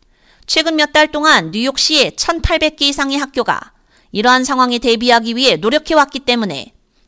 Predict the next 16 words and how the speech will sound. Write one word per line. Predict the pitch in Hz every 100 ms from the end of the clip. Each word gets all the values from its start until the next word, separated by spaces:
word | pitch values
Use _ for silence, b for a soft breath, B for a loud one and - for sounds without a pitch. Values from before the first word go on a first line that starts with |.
| -
기술적인 | 240 262 277 262 269
문제는 | 269 269 294 240
큰 | - 339 247
문제가 | 190 247 262
되지 | 254 247 269
않을 | 247 254
것이라며 | 254 247 214 185 156 - _ _ b b b b 196
이러한 | 233 254 254
결함을 | 262 254 262 262
최소화하려고 | - 320 320 330 294 254 202 - 139 _
최선을 | - 269 269 294 269
다하겠다고 | 247 240 220 214 226 277
밝혔습니다. | 254 233 202 196 170 - - 247 _ _ _ _ _ _ _ _ _ -
에릭 | 240 262
아담스 | 277 285 294 285
뉴욕시장도 | 240 262 - 262 254 220 156 -